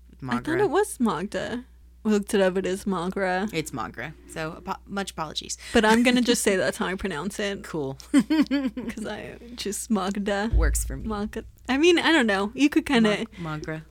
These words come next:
Speaker 1: I think R's sound different in every language, and this,
Speaker 2: Mm.
Speaker 1: I don't even know if it's a real language that they, <laughs>
Speaker 2: <laughs>
Speaker 1: that all their names come from. It's, it's, yeah, unclear. Um,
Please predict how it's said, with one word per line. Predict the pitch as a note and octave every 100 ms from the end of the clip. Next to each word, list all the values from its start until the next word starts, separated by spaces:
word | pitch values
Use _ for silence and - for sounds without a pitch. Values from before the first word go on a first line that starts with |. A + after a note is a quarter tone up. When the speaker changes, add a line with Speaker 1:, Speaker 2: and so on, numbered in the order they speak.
| - C#4
Speaker 1:
I |
think | C4+ C4 -
R's | F#3+ F3+ G3
sound | - G#3 F#3+
different | G3+ G3+ G3 G3
in | G3
every | G3 G3+ G3
language, | G3 G3+ G#3 G#3+ A#3+
and | A3
this, | G#3 -
Speaker 2:
Mm. | -
Speaker 1:
I | A3
don't | G3+
even | F#3 G3
know | D3+
if | F#3+
it's | G3+ A3
a |
real | G#3 -
language | - A3+ A3 A#3+ -
that | A3 G#3+
they, | A3 G#3+ B3 B3 - D#4
<laughs> | - - -
Speaker 2:
<laughs> | A3 G3 G#3 F#3 - - - - -
Speaker 1:
that | B3
all | A3+
their | A3 A3
names | A3 A#3+
come | - -
from. | - - C4 - - - - - - -
It's, | A3+ - - F4+ D#4 -
it's, | -
yeah, | - - -
unclear. | G#3 G#3+ - A3 B3 - - - - -
Um, | A3 G#3+ G3 F#3+ G3+ G#3